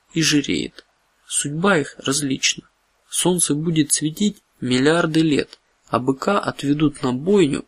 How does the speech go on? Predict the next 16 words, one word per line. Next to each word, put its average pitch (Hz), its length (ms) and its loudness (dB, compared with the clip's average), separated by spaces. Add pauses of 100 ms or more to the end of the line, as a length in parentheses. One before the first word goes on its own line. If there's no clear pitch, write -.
(160)
когда 151 360 4
он 131 160 0
наберёт 135 500 2
достаточно - 720 -2
веса. - 420 -6 (3250)
А 120 100 -6
зачем 156 560 -2 (120)
мы 170 320 -4
мечтаем 147 680 0
о - 80 0
судьбе 147 380 0
быка? - 480 -6 (240)
Россия 196 440 4
должна 143 360 -2
быть 156 300 -4
благороднее. 139 800 0